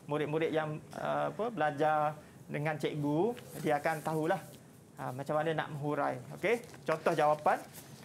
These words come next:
tindakan manusia telah memberi kesan terhadap kawasan pinggir pantai, aktiviti pelombongan petroleum. Tadi dia sebut pelombongan, kan? Ha, petroleum telah menyebabkan pencemaran laut. Okey, akibat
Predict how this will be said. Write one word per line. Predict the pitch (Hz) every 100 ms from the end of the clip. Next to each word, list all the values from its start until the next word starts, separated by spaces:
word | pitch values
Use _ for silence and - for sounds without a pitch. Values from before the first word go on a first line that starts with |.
| -
tindakan | - 202 208 254 226
manusia | 226 233 240
telah | 233 185
memberi | 175 170 170
kesan | 180 170 175 175 185 202
terhadap | 214 156 147 139 156 170 185 - -
kawasan | - 147 147
pinggir | - 139 135
pantai, | 143 135 - 165 180 214 269 - - -
aktiviti | 143 - 160 165 - 185
pelombongan | 165 165 160 180 190 190
petroleum. | - 180 - 196 196 202 196 151 - -
Tadi | 151
dia | 151 156
sebut | 156 160
pelombongan, | - 160 170 185 196
kan? | 226 190 127 - - - - -
Ha, | 143 131
petroleum | 135 - 147 151 165 240 247
telah | 156 156
menyebabkan | 151 151 151 - 185 160
pencemaran | 180 160 180 165 180 190
laut. | 202 220 208 - - - - - - - - - - - - -
Okey, | 156 226
akibat | - 147 156 151